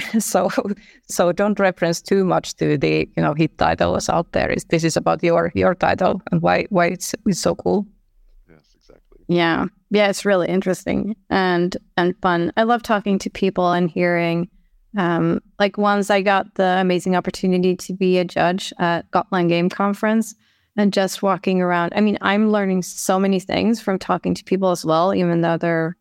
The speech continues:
Speaker 3: like, I have questions and then I understand a completely different point of view than I had in the beginning. And just for me as well, to be able to be in a situation where I come up with these questions because I generally have them, obviously, as I'm going around.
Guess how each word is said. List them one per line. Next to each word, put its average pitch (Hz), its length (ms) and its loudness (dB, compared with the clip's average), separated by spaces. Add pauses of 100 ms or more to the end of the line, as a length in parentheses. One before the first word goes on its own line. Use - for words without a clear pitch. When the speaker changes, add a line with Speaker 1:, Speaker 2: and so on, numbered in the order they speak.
Speaker 3:
like, 160 240 -2
I 165 140 0
have 175 160 -4 (160)
questions 175 500 -2
and 170 160 2
then 170 340 0 (380)
I 175 300 -2 (420)
understand 175 600 0
a 170 40 -2
completely 214 480 0
different 180 480 -2
point 185 160 0
of 170 80 -2
view 185 160 0
than 170 160 2
I 160 60 0
had 170 240 0
in 165 100 -2
the 170 80 -6
beginning. 175 480 0 (380)
And 208 120 4
just 196 440 -2
for 214 140 0
me 220 200 4
as 196 180 0
well, 190 220 2
to - 80 -12
be 202 80 0
able 180 200 0
to 175 500 0 (1120)
be 208 100 4
in 208 60 4
a 190 60 2
situation 185 600 0
where 170 400 0 (380)
I 190 240 -2 (240)
come 220 160 4
up 277 140 0
with 220 100 0
these 196 220 0
questions - 480 -4
because 185 240 -2
I 190 60 0
generally 185 440 0
have 202 240 0
them, 175 180 -2
obviously, 170 440 0
as 170 120 0
I'm 180 160 0
going 175 280 0
around. 170 420 0